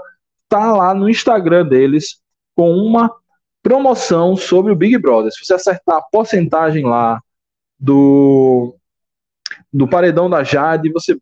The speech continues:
vai poder ganhar uma promoção. Então dá uma, um saque lá no Instagram do Esfomeado Esfirras, que tá sempre rolando sorteio. E se você quer ter, quiser ter mais chance de ganhar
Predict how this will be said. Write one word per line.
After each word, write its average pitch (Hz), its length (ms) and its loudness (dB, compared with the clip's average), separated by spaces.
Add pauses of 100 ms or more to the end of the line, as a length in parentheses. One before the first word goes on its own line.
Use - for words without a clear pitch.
(100)
vai 165 200 0
poder 160 300 0
ganhar 151 140 0
uma 151 160 -2
promoção. 170 560 -4
Então 123 180 0
dá 147 160 0
uma, 180 440 -2
um 175 60 -2
saque 156 440 -2
lá 127 260 0 (540)
no 139 760 2
Instagram 160 460 0
do 165 80 -4
Esfomeado 165 460 -2
Esfirras, 131 440 -2
que - 120 -20
tá 180 120 0
sempre 170 640 -2 (280)
rolando 127 380 -2
sorteio. 98 600 -4 (240)
E 196 80 0
se - 60 -4
você 220 480 0 (180)
quer 175 220 0
ter, 139 380 -2
quiser 160 420 0
ter 131 180 0
mais 185 300 -2
chance 220 640 -2
de 170 80 -2
ganhar 139 420 0